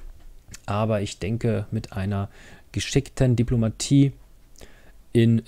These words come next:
Zukunft sollten wir das wieder hinkriegen. Deswegen sollte es unser, sollte unser diplomatisches Ziel der Bereich hier unten sein, beziehungsweise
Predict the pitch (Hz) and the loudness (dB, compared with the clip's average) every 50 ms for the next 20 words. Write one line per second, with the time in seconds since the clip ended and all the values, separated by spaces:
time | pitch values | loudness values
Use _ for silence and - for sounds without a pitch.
0 | 123 - - - - - 147 143 - - 120 113 104 - - - - - - 107 | -4 -2 -2 0 0 0 -2 0 2 4 4 4 4 0 -4 -8 -6 -4 -4 -2
1 | 101 - 113 113 127 127 - - 135 127 120 123 113 110 110 - - - 110 123 | 0 2 2 2 2 2 2 2 2 4 4 4 4 2 2 0 0 0 2 0
2 | 147 143 - - - 107 104 113 110 98 - - - - - - - - - - | 0 0 -2 -2 0 2 2 2 0 -2 -4 -12 -16 -16 -16 -16 -18 -14 -10 -4
3 | - 101 104 107 98 101 98 107 113 - 110 107 - 113 117 110 107 101 98 - | -2 0 0 2 2 2 2 2 2 0 -2 -2 -2 -2 0 2 2 2 2 0
4 | - - - - - - - - - 110 117 117 - - - 117 113 110 110 110 | -2 -8 -20 -20 -20 -16 -6 -2 0 2 2 2 0 -2 -2 0 0 0 0 -2
5 | 104 - - 101 95 107 117 113 - 104 95 - 98 95 - - - - - - | -2 -2 -2 0 0 2 0 0 0 -2 -4 -4 -4 -6 -6 -8 -8 -8 -6 -4
6 | - - - - - 113 120 131 135 143 147 - - - - 117 101 92 - 110 | -2 -2 -2 -2 0 0 0 2 0 0 -2 -6 -10 -6 -4 -2 -2 0 0 2
7 | 120 135 135 107 101 95 92 92 101 98 - - - 101 - 127 135 - - 95 | 2 2 2 0 0 0 0 -2 -2 -4 -4 -4 -4 -4 -2 -4 -4 -4 -4 -2
8 | 95 98 95 - - - 135 151 139 - 95 101 101 101 | 0 0 -2 -2 -4 -4 -4 -4 -4 -4 -4 -2 -2 -4